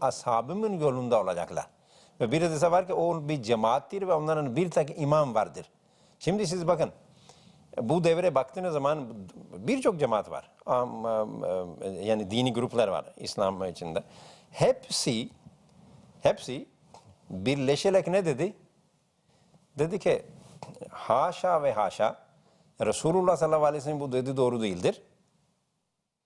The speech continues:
Ki yetmiş iki ateşin üzerinde olacaklar. Bu doğru de-, değildir.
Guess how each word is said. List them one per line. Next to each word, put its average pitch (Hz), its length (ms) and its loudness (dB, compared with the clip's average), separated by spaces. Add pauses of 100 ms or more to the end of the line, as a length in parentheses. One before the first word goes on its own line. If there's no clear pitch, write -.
(240)
Ki 113 80 -4
yetmiş 127 440 0
iki 127 360 -4 (460)
ateşin 113 680 -2
üzerinde 107 400 0
olacaklar. 98 640 0
Bu 117 140 -4
doğru 113 280 0
de-, 101 200 -2
değildir. 139 340 0